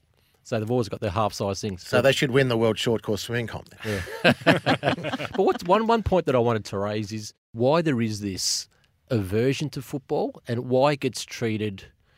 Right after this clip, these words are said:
Speaker 1: in such a negative way so often. And, and some of the, you know, very brief examples I point towards is, um, the Australian Sporting Hall of Fame,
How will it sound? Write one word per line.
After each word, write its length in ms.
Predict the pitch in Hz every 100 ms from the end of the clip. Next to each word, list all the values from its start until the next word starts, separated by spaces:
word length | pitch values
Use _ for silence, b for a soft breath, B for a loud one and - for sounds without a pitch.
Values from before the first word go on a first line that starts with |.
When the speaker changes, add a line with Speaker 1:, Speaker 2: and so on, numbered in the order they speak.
| _ _ _
Speaker 1:
in 160 | 110 104
such 340 | - - -
a 60 | 107
negative 420 | 110 104 104 98
way 260 | 104 101
so 300 | 95 - 107
often. 260 | 139 - 101
And, 160 | 110 135
and 100 | 120
some 200 | 185 220
of 60 |
the, 200 | 110 104 - _ _ _
you 80 | 120
know, 80 | 117
very 460 | 131 160 156 117 101 -
brief 300 | 113 117 110
examples 500 | 107 95 101 107 107
I 80 | 90
point 300 | 87 101 104
towards 360 | - 92 95 90
is, 260 | 98 87 b b b b b b b
um, 520 | - 104 104 104 98 95 _ _ _ _ _ _ _ _
the 120 | 131 131
Australian 320 | - 147 135
Sporting 340 | - 123 107
Hall 240 | 104 110 95
of 60 |
Fame, 400 | - 107 104 104